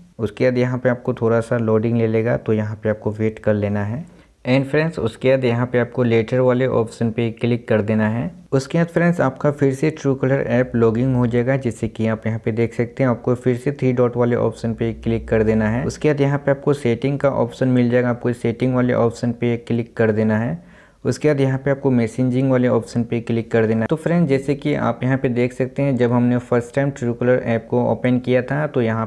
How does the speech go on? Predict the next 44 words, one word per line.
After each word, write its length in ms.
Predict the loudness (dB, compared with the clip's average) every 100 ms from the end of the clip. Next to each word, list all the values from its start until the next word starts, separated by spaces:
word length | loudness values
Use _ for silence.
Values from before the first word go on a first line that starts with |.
| -2
पे 120 | 0 2 0
एक्टिव 320 | -2 -6 -4 -2
पासवर्ड 440 | -2 -2 -4 -4
का 180 | -2 -2
ऑप्शन 380 | 0 -2 -4 -4
आ 100 | -2
रहा 160 | 0 -2
था, 180 | -2 -2
but 260 | -2 -2
अभी 260 | -2 0 0
यहाँ 220 | 0 -2
पे 160 | -2 0
not 320 | 2 2 0 0
setup 440 | -2 0 -4 -2
का 100 | -4 -2
ऑप्शन 400 | -4 -4 -6 -4 -2
आ 160 | 0
रहा 140 | 0 -2
है, 100 | 0
यानी 220 | 0 0
कि 160 | 0 0
जो 140 | 2
हमारा 260 | 0 0 -2
पासवर्ड 540 | -2 -2 -2 -2 0
लॉक 260 | 2 2 0 0
था 80 |
वो 140 | 2 2
यहाँ 200 | 2 0
पे 180 | -2 -4
टूट 280 | 0 0 -2
चुका 260 | -4 0
है। 160 | 0 -2 -8 -20 -8 -6
आप 200 | -2 0
यहाँ 120 | 0
पे 120 | 0
जैसे 300 | 2 0 0
ही 60 | -2
पासवर्ड 520 | 0 -2 0 0 2
लॉक 260 | 2 2 2
वाले 180 | 0 2
ऑप्शन 420 | 0 -2 -2 -2
पे 180 | 0 -2
क्लिक 340 | 0 0 0
करेंगे 480 | 2 2 2 0